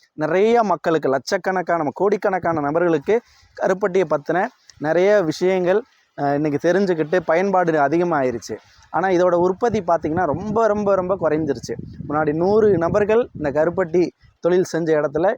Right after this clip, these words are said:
இன்னைக்கு வந்து ஒரு முப்பது பேர் தான் பண்றாங்க. ஆ, அந்த முப்பது பேர் பண்றவங்களோட அந்த உற்பத்தியை வச்சு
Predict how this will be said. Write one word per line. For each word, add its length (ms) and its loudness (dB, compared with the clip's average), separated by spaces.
இன்னைக்கு 320 -2
வந்து 180 0
ஒரு 220 2
முப்பது 420 -2
பேர் 160 2
தான் 120 -2
பண்றாங்க. 500 -6
ஆ, 60 -8
அந்த 200 -2
முப்பது 360 0
பேர் 220 2
பண்றவங்களோட 880 2
அந்த 280 -2
உற்பத்தியை 420 0
வச்சு 280 0